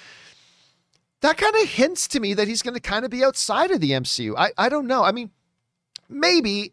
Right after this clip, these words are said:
uh, again, it's, it's hard to answer that question. By the way, B K sends in a super chat badge in the live chat. Thanks, B K. Um, but I, I don't know, is that where your thought still is right now with, with Deadpool, or do you think they're gonna use, like, a T V A to bring him in? How do you see them approaching Deadpool right now?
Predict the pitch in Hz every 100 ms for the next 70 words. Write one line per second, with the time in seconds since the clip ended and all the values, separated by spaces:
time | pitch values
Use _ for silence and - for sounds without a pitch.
0 | - - - - 131 - 214 277 - 285
1 | 302 220 220 - 196 240 269 220 202 185
2 | 175 185 165 165 170 156 175 151 160 143
3 | - - - 170 151 139 - 160 - 139
4 | - 135 123 131 127 123 113 - 143 -
5 | 117 107 110 120 - - - 165 170 175
6 | 175 _ _ _ _ _ - 202 208 190
7 | - 208 240 196 156 202 254 294 277 269
8 | 262 247 262 - - 247 254 226 240 240
9 | 233 - 180 208 - 214 233 247 214 190
10 | 233 247 240 247 247 285 226 151 165 151
11 | 143 185 151 151 139 127 110 135 127 120
12 | 117 185 214 - 165 127 120 139 123 120
13 | 117 113 117 107 95 95